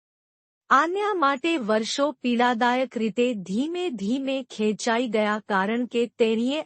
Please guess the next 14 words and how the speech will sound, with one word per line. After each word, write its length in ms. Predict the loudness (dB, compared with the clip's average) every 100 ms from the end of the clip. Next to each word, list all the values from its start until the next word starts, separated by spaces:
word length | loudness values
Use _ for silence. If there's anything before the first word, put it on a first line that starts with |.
| -4
અરમાનના 680 | -2 0 2 0 -2 -4 -2
વચન 520 | -2 -4 -2 -4 -4 -2
અને 360 | 0 0 -2 _ 2
તેમના 420 | 2 2 -4 -4
ભાગ્યમાં 800 | -4 -4 -2 0 0 0 -2 -4 0
તેના 380 | 2 2 -2 -2
પોતાના 540 | 0 2 2 0 0 -4
અવિશ્વસનીય 1080 | -2 -2 -2 -4 -2 -2 -2 -4 -4 -2
વિશ્વાસને 920 | -2 -2 -2 -2 -2 -2 -4 -6 -6 -10
સખત 540 | -6 -4 -2 -4 -2
રીતે 380 | -4 0 0 0 _
પકડી 420 | -4 -2 -2 -2 0
રાખ્યો 440 | -2 -2 -2 -2
હતો. 440 | -2 -6 -8 -8